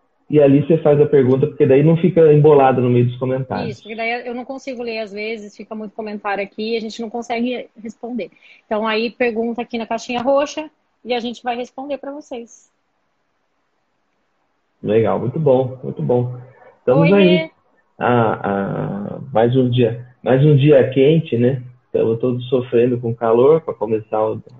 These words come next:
Speaker 1: a semana
Speaker 2: Nossa,
Speaker 1: aí.
Speaker 2: gente do céu.
Speaker 1: E
Speaker 2: Desanima, né?
Speaker 1: Ah, Paula, estamos lutando contra a quarentena, contra o ar-condicionado,
Speaker 2: E agora com
Speaker 1: contra
Speaker 2: a
Speaker 1: tudo,
Speaker 2: questão
Speaker 1: né?
Speaker 2: da volta às aulas envolvida, né?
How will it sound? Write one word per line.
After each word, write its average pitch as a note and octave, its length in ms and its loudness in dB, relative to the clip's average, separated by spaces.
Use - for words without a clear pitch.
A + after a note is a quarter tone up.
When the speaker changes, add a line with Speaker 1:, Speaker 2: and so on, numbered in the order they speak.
Speaker 1:
a - 140 -10
semana A#3 380 -6
Speaker 2:
Nossa, - 140 -6
Speaker 1:
aí. A3+ 100 -6
Speaker 2:
gente F#3+ 320 -10
do F3+ 60 -20
céu. F#3+ 360 -14
Speaker 1:
E D3 380 -4
Speaker 2:
Desanima, A3+ 420 -4
né? G#3+ 220 -10
Speaker 1:
Ah, C3 400 2
Paula, A#2+ 300 4
estamos E3 460 2
lutando D#3+ 640 2
contra D3 760 2
a B2 100 -10
quarentena, B2+ 1120 2
contra G#2+ 640 -4
o G#2 60 -6
ar-condicionado, - 680 -4
Speaker 2:
E A3 40 -2
agora A3 400 -2
com G#3 100 -8
Speaker 1:
contra A3+ 240 -6
Speaker 2:
a G3 540 -16
Speaker 1:
tudo, D#3+ 140 0
Speaker 2:
questão B2 240 2
Speaker 1:
né? B2 60 6
Speaker 2:
da A3+ 100 2
volta A#3 340 -2
às A#3 100 -8
aulas A#3+ 440 -6
envolvida, A3+ 640 -8
né? C4 220 -8